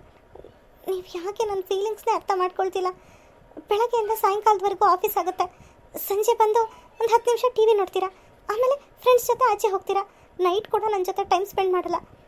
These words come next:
ನನ್ ಜೊತೆ ಮಾತಾಡಲ್ಲ, ಒಂದ್ ರೊಮ್ಯಾನ್ಸ್ ಇಲ್ಲ, ಒಂದ್ ಹಗ್ ಇಲ್ಲ. ನನಗೆಷ್ಟು ಬೇಜಾರಾಗುತ್ತೆ ಗೊತ್ತಾ? ನಿಶಾ ಅಳ್ತಾ ಮಾತಾಡ್ತಿರೋದನ್ನ ಅವ್ರ ಅತ್ತೆ ಸುಗುಣ ಕೇಳಿಸ್ಕೊಂಡ್ಬಿಡ್ತಾರೆ.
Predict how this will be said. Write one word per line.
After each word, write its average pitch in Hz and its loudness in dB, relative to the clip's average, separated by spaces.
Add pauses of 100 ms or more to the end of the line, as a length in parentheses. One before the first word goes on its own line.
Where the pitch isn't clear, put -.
(600)
ನನ್ 370 -2
ಜೊತೆ 381 -6
ಮಾತಾಡಲ್ಲ, 370 0 (140)
ಒಂದ್ 339 -4
ರೊಮ್ಯಾನ್ಸ್ 415 2
ಇಲ್ಲ, 359 0
ಒಂದ್ 349 -2
ಹಗ್ 359 0
ಇಲ್ಲ. 403 0 (480)
ನನಗೆಷ್ಟು 359 -2
ಬೇಜಾರಾಗುತ್ತೆ 392 0
ಗೊತ್ತಾ? 370 0 (2000)
ನಿಶಾ 415 2
ಅಳ್ತಾ 453 0
ಮಾತಾಡ್ತಿರೋದನ್ನ 349 -4 (560)
ಅವ್ರ 480 0
ಅತ್ತೆ 523 -2
ಸುಗುಣ 403 0 (180)
ಕೇಳಿಸ್ಕೊಂಡ್ಬಿಡ್ತಾರೆ. 339 -4